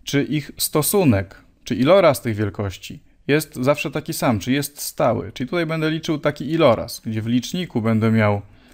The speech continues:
liczbę bananów, tutaj będą pozostałe banany, tutaj będą pozostałe banany, a w mianowniku będę miał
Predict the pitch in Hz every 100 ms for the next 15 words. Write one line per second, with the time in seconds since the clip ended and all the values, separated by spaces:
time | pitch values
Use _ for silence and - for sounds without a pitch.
0 | _ 160 156 147 127 123 110 92 107 143
1 | - 113 110 104 104 104 92 104 101 -
2 | 107 101 101 92 90 98 139 165 - -
3 | - _ _ _ _ _ _ _ - -
4 | _ _ - - - 90 82 - 110 101
5 | - - 139 135 123 117 104 - _ _
6 | _ _ - - 104 101 113 147 170 180
7 | 180 - _ _ _ _ _ _ _ _
8 | _ _ - - - - _ - _ _
9 | - 135 156 143 139 123 110 147 143 147
10 | 117 127 139 120 110 101 113 127 131 135